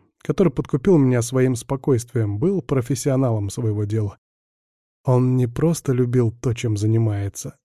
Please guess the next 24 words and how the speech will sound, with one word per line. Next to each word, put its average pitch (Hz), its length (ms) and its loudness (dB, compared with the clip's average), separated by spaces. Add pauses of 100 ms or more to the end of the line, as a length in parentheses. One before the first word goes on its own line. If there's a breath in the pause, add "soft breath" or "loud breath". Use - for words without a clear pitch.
(120)
а 135 140 -2
всегда 131 380 2
был 156 180 4
готов 127 380 0
развиваться 123 680 2
дальше. 117 600 -2 (680)
Я, 120 380 2
в - 80 -12
свою 165 300 2
очередь, 175 560 -2
всегда 117 380 -2
с 117 100 -8
восхищением 123 600 -2
относился 117 580 -4
к 120 100 -12
людям, 147 300 2
которые 135 420 0
что-то 120 360 0
умеют 117 320 2
делать 113 320 0
в - 60 -18
своей 110 260 -2
жизни 156 340 -2
на 123 240 0